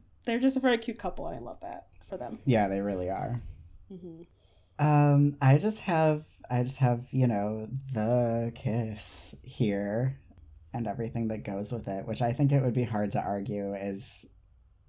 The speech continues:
Speaker 2: sexy as opposed to sweet. It is mostly just very sweet.
Speaker 1: And a little awkward, which I love.
Speaker 2: Yeah, there is that,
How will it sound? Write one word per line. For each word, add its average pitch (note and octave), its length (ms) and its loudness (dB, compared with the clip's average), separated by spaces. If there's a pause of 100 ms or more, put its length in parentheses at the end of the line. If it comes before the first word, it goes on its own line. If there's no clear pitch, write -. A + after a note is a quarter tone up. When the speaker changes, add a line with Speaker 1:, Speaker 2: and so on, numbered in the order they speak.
Speaker 2:
sexy A2+ 520 0
as G#2 120 0
opposed A2 420 -2
to A#2+ 80 -6
sweet. G2+ 520 -6
It G#2+ 140 -2
is G#2 340 -6 (260)
mostly A2+ 540 0
just G#2 260 -6
very F#2 280 -4
sweet. - 920 -10 (640)
Speaker 1:
And C4+ 340 8
a B3 60 0
little A3+ 240 0
awkward, - 380 -8
which F#3 160 -8
I C#3+ 80 -8
love. - 240 -14 (520)
Speaker 2:
Yeah, A2 580 4 (180)
there E3 160 8
is A3+ 160 2
that, B3+ 280 2